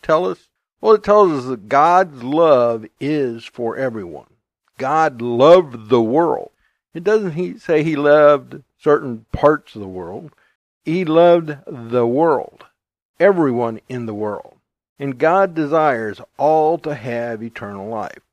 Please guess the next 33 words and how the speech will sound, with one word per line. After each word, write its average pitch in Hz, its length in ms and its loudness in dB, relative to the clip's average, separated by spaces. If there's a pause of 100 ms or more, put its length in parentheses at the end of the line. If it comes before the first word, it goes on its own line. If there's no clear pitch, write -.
(240)
First 151 380 0
Timothy 131 580 -6 (320)
two, 127 460 2 (260)
starting 131 320 -4
in 123 100 -8
verse 127 360 -6
three, 139 480 -4 (400)
it 127 160 -12
says, 120 420 2
"This 147 220 -6
is 147 120 -6
good 156 380 2
and 151 140 -4
acceptable 151 760 0 (220)
in 131 100 -8
the 123 100 -4
sight 143 300 0
of 143 120 -6
God, 143 400 0 (300)
our 123 180 -6
Savior, 143 540 -6 (420)
who 127 180 -4
desires 110 560 -6 (100)
all 143 300 0
men 175 380 -2
to 127 100 -18
be 120 120 -8
saved 113 640 -2
and 104 160 -16
come 127 400 -10
to 120 220 -10
the 104 100 -8
knowledge 117 640 -4